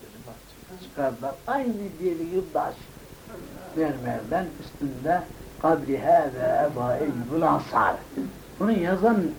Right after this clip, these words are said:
üstazımızın parmakları. Ben onun yazılarından okuyorum bunları size. Kazmaya başlarlar,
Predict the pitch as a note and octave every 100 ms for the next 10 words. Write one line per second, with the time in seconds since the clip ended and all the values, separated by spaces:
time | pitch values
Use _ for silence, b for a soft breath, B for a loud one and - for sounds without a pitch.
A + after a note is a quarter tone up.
0 | F3+ F3+ - - E3+ D#3+ D#3 E3 F3 F3+
1 | E3+ C3 C3 B2 A#2 - G#2 - - -
2 | - - - - F#3 F3 D3+ D3+ D3+ D#3
3 | C#3+ C#3 B2+ C3+ C3 B2+ B2+ C3 A#2+ -
4 | A#2 A#2 A2+ G#2+ G#2 G#2 G#2 G2 F#2+ -
5 | F#2+ E2+ D2 - - - - - - -
6 | - - - - - - - - - -
7 | - - - - - - - - - -
8 | - - - - - - - - - -
9 | C3+ B2+ C3 D3 D3 - C3+ C3+ D3+ E3